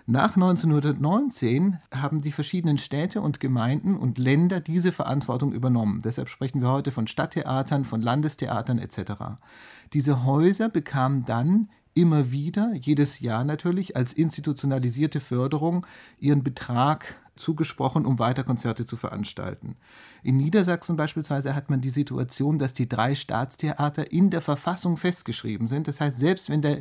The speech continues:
niemand mehr hinginge, würde jedes Haus weiter jedes Jahr mehrstellige Millionenbeträge bekommen. Das bedeutet natürlich auch, dass die Häuser gar nicht mehr unbedingt diese Notwendigkeit zur Veränderung hatten.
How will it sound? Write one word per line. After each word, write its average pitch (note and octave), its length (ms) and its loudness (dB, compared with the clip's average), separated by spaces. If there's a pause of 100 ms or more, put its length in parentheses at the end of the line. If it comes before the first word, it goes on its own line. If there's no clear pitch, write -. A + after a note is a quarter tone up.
niemand G3+ 380 4
mehr F3 120 4
hinginge, D3+ 580 4 (400)
würde D3 260 2
jedes D#3+ 480 0
Haus D3+ 340 0
weiter D#3 560 2 (400)
jedes D3 340 2
Jahr B2+ 180 0
mehrstellige C3+ 560 0
Millionenbeträge A#2+ 760 2
bekommen. - 500 -10 (800)
Das C3+ 120 -2
bedeutet D3+ 420 0
natürlich D#3+ 420 -2
auch, E3 160 -2
dass C#3+ 160 -6
die C3+ 140 -4
Häuser F3 380 0
gar D3 240 0
nicht G#3+ 200 2
mehr F3+ 160 0
unbedingt E3 640 -2
diese D3 220 -2
Notwendigkeit C#3 880 0
zur B2+ 120 -6
Veränderung B2 560 0
hatten. G#2+ 440 -4